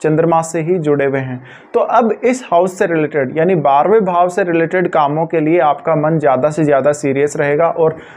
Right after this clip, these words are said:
ज़्यादातर इसी भाव के बारे में आप सोचते रहेंगे लंबे समय तक। ये आपको एक समस्या बन सकता है कभी-कभी।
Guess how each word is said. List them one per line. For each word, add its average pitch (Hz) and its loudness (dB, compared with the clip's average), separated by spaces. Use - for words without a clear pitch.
ज़्यादातर 180 2
इसी 185 -2
भाव 160 2
के 175 -2
बारे 156 2
में 170 0
आप 190 -2
सोचते 151 -2
रहेंगे 156 -2
लंबे 139 0
समय 135 -4
तक। 131 -6
ये 208 2
आपको 196 2
एक 196 0
समस्या 156 -2
बन 147 0
सकता 147 -2
है 151 2
कभी-कभी। 135 -2